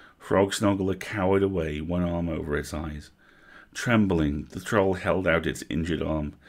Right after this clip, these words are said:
tears welling in his dinner plate-sized eyes.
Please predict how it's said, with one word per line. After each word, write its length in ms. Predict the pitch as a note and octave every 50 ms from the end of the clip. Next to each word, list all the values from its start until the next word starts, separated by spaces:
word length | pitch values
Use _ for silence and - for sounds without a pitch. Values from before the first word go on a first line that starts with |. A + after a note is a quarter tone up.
| - - - - - - -
tears 440 | - - - A#2 G#2+ G2 F2+ E2+ -
welling 380 | F#2 - F#2 F2+ F2+ E2+ D#2 D#2
in 100 | D2 D2+
his 140 | D#2 D2+ E2+
dinner 340 | G#2 A2 D#2 D#2+ E2 D#2+
plate-sized 680 | D#2 - - E2 D2+ - - - D2+ D2+ D2+ D2 D2 -
eyes. 380 | D#2 D#2 F#2 F#2 G2+ - -